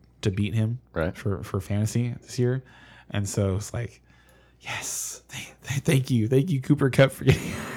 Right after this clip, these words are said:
Speaker 1: <laughs>
Speaker 2: So you're saying I got a chance.
Speaker 1: Saying I got a chance. No. Um, yeah, uh, sorry,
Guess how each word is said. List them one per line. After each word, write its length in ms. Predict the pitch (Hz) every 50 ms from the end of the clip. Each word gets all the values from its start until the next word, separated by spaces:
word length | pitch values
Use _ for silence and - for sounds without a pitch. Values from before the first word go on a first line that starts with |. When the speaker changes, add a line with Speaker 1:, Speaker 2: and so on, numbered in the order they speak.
| - -
Speaker 1:
<laughs> 360 | 180 - - - 156 - - -
Speaker 2:
So 160 | 175 - 101
you're 140 | 85 - 139
saying 420 | - 143 - - 170 180 185 185 180
I 60 | 180
got 160 | 175 185 190
a 40 | 214
chance. 540 | 190 - - 147 127 147 143 135 127 - -
Speaker 1:
Saying 220 | - 196 226 240
I 40 | 254
got 160 | 240 247 285
a 40 | -
chance. 340 | - - 165 127 107 101 - - - - - - -
No. 240 | 151 139 127 110 - - - - - - - -
Um, 560 | 139 143 131 120 117 110 101 95 95 104 - - - - - -
yeah, 300 | 110 120 123 123 117 110
uh, 680 | 107 107 - - 113 110 107 104 104 101 98 95 87 95 101 - - - 71 -
sorry, 460 | - - 139 139 143 143 135 139